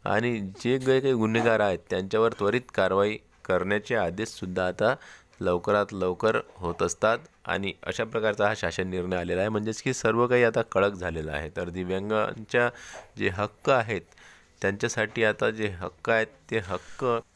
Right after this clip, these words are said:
त्याचबरोबर त्यांना समाजात एक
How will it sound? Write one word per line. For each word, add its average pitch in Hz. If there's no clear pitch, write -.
त्याचबरोबर 123
त्यांना 120
समाजात 113
एक 101